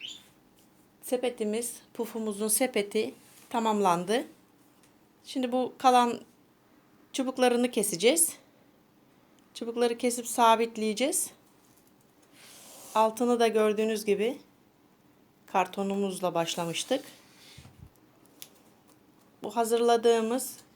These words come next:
şişeleri sağlam durması için içine yerleştireceğiz. Bunları kesip kuruduktan sonra tutkallama işlemine geçeceğim. Sepetimizi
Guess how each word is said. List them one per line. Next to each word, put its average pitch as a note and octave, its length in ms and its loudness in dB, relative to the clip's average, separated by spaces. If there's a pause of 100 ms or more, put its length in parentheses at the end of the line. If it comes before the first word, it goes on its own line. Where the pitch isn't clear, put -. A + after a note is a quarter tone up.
şişeleri A#3 720 -2 (760)
sağlam G#3 600 2
durması G3+ 400 0
için G3 240 -4
içine G#3 460 -4
yerleştireceğiz. F3+ 960 -4 (1800)
Bunları C4 440 0
kesip B3+ 560 -2 (140)
kuruduktan C4 680 0
sonra A#3+ 480 0
tutkallama A#3 680 2
işlemine F3+ 460 -2
geçeceğim. E3+ 440 -6 (4000)
Sepetimizi B3 800 -10